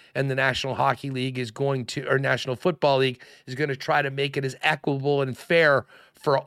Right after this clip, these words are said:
all teams as possible in the A F C. Um, all right, let's get to the Coolbet lines because we got a big hockey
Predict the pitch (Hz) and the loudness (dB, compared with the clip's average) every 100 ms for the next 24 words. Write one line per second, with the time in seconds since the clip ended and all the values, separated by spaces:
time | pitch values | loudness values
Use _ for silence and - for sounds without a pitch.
0 | - 151 147 131 - 151 127 113 131 127 | 2 4 4 0 -6 -6 -6 -4 0 0
1 | - - 139 120 - 120 113 - 147 117 | 0 2 2 2 -2 -6 -6 -2 -2 -2
2 | 120 135 123 - 139 120 110 - 185 151 | -6 -6 -4 0 2 2 -2 -2 0 0
3 | - - _ _ 156 160 - 202 220 160 | -4 -20 _ _ 0 2 4 4 4 2
4 | - 339 - 277 - 226 220 170 147 202 | 2 4 4 2 2 4 4 4 2 4
5 | 202 98 - 156 - 190 208 120 185 190 | 2 -2 -10 -10 0 2 2 0 -8 -2
6 | 415 147 247 233 165 190 285 | 0 0 0 2 4 2 2